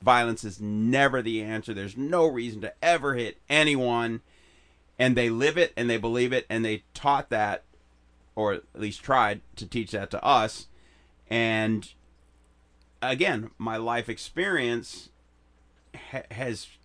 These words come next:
has shown that maybe I'm wrong, but this is the way I would honestly react. I would love to say, "Talk it out, turn the other cheek, laugh." I would love to say that, 'cause that's what everybody wants to say, and that's the, quote, "right answer."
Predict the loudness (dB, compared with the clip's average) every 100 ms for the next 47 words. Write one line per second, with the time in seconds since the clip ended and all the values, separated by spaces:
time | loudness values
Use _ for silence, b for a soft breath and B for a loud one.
0 | _ -12 -6 -6 -8 -16 -20 -16 -10 -4
1 | -2 0 -2 -4 -4 -2 0 0 0 0
2 | -2 -4 -2 2 4 4 2 -4 -12 b
3 | b -12 -8 -6 -6 -4 -2 -2 -2 -2
4 | -4 -4 -4 4 6 6 4 6 6 4
5 | -4 -2 -2 -2 -4 b b b b b
6 | -8 -4 -4 -6 -2 4 6 8 8 6
7 | 2 -4 -14 -16 -4 -2 0 -2 -4 -6
8 | -4 -2 0 -2 -6 -18 -4 2 4 6
9 | 4 2 0 0 -2 2 2 2 -2 0
10 | -2 -8 -8 -4 -2 0 0 0 -4 -6
11 | -4 -2 -2 -2 -4 -6 -10 -6 -4 -2
12 | 0 0 0 -2 -2 -4 -6